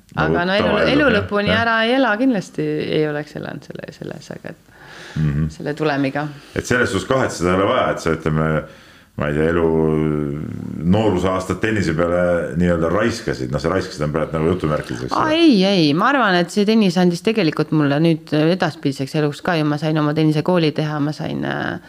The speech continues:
Speaker 2: ma saan treenerina tööd teha, ma saan kogemusi jagada, ma saan, ma saan ikkagi palju enamat, kui ma oleks võib-olla lihtsalt koolis käinud ja, ja muud tööd hakanud tegema.
Speaker 1: No üks huvitav,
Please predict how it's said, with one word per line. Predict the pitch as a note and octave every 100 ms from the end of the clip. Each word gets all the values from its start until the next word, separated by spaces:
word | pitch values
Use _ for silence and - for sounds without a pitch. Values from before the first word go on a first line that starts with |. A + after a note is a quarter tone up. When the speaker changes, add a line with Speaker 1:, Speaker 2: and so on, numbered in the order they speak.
| - - - - -
Speaker 2:
ma | - D#3+
saan | E3+ D#3+ D#3 D3+ D3 C3+
treenerina | D3+ E3+ E3+ D#3+ D#3+ D#3
tööd | D#3+ D#3 -
teha, | D#3+
ma | D#3 D3+
saan | D#3 C#3 - - -
kogemusi | - E3+ D3+ D3+ -
jagada, | - C#3+ D3 - - -
ma | -
saan, | C#3+ - - - - - -
ma | D3+
saan | D#3+ E3+
ikkagi | D#3+ D#3 D3 D3+ D3+ D3+ D3 D3 D3+
palju | E3 D#3+
enamat, | F3 D3+ C3 D3
kui | - D3+
ma | D3
oleks | D3+ -
võib-olla | D#3 D3+ D#3
lihtsalt | D#3 C#3+ -
koolis | C3+ C3+ -
käinud | C3 C#3+
ja, | C3 A#2
ja | - C#3 C2 - D3 - - - -
muud | E3 D#3 D#3+
tööd | -
hakanud | - - B2+
tegema. | - A2 - C3 - _ _ - - - - -
Speaker 1:
No | G2+
üks | G2+
huvitav, | F3 E3 - G2+